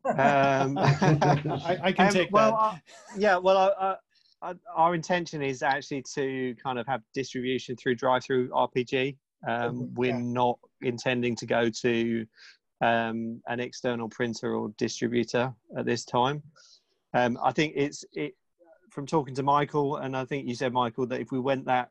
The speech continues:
Speaker 1: that route, it would take us probably another six months to get it out there.
Speaker 2: So I, yeah, I mean, I did that for the compendium. Um, I learned a lot doing it, and, you know, that, that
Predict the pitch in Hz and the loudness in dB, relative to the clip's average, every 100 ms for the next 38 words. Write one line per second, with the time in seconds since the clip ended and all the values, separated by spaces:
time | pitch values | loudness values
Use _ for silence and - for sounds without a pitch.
0 | _ _ _ - 127 131 131 131 139 131 | _ _ _ -2 -2 0 -2 -2 -4 -8
1 | 127 - 127 127 127 - - 135 127 120 | -8 -2 -2 -4 -10 -12 -8 -4 -2 -2
2 | 123 120 - 131 - 135 139 135 - 131 | -2 -6 -6 -8 -4 -6 -6 -10 -8 -4
3 | 135 135 139 143 156 165 _ _ _ _ | -2 -2 -2 -2 -2 -4 _ _ _ _
4 | _ - 185 185 196 151 180 139 143 165 | _ -2 0 4 2 2 -2 -2 0 0
5 | 170 165 156 143 - 143 131 151 156 135 | 2 2 2 2 0 -6 -4 -4 -4 -4
6 | 131 131 131 135 - 143 127 127 127 139 | -4 -4 -6 -8 -8 -6 -6 -6 -6 -6
7 | 135 143 135 131 127 120 135 131 131 127 | -4 -4 -2 -2 -4 -4 -6 -4 -4 -6
8 | 127 - 135 120 120 117 - 123 120 135 | -8 -10 -8 -4 -4 -6 -8 -6 -4 -2
9 | 143 - 147 147 | -4 -2 -4 -4